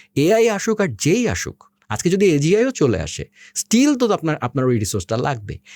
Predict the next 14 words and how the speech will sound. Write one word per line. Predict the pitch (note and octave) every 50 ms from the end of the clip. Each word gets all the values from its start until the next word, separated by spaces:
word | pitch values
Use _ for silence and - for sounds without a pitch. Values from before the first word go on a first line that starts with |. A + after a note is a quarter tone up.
| - -
তাহলে | - A2 C#3+ F#3+ G#3+ - -
ওই | C#3+ D#3 F3+ F3+
রিসোর্সটাকে | D3 C3 B2 - E3 - - - E3+ E3 - F#3
পাকাপোক্তভাবে | - - A2 G#2 - - C#3 - D3+ C#3+ - - D#3 D3 D#3+ D3 D#3
তৈরি | D3 - A#2+ A#2 B2 D3
করতে, | D3 - G#3+ - - G2 F2 _ -
is | D3+ G3+ A3+ - - -
there | - E3+ F3+ F3+ F3+
any | E3+ D#3 - -
shortcut | A#2+ A#2 - _ - G2 E2+ E2+ - - - F#2+
other | G2 C3 B2 B2 A#2
than | G#2+ G2+ F#2 E2+
learning | E2 F2+ F#2+ F#2+ F#2+ F#2 -
coding? | A2 F#2 G2+ G2